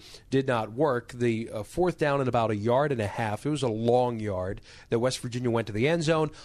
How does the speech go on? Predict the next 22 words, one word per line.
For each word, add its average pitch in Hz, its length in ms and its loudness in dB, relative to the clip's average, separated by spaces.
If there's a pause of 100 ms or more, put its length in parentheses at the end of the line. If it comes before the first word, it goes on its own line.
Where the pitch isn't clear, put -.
(120)
Mike 120 220 -2
O'Laughlin 120 480 0
drops 110 320 -2
the 101 60 -10
pass. 151 400 -2
Neil 131 180 0
Brown 120 280 2
said 120 220 -2
that 110 120 -10
they 107 100 -4
really 165 260 0
liked 143 240 0
that 120 180 0
pass 123 320 0
play, 120 380 0
that 110 320 -2
they 110 80 4
would 120 220 2
have 120 140 0
called 127 360 0
that 113 280 0
again 117 580 0